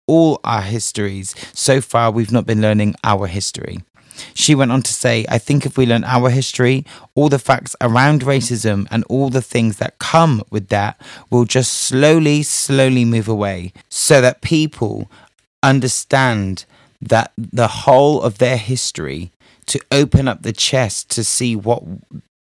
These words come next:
was their part they played in history,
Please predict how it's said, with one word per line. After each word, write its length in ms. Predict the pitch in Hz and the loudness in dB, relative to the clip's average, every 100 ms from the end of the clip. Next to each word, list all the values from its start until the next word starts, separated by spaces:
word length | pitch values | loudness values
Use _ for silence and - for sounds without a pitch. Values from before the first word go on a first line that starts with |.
| - | -6
was 420 | 123 127 113 101 | 2 2 2 -2
their 240 | 104 131 | 0 0
part 460 | 143 - 104 98 - | 0 0 -2 -4 -4
they 220 | 123 139 | 0 0
played 400 | 156 113 107 98 | 0 -2 -2 -4
in 100 | 95 | -8
history, 580 | 87 92 - 90 90 87 | -10 -10 -10 -12 -12 -14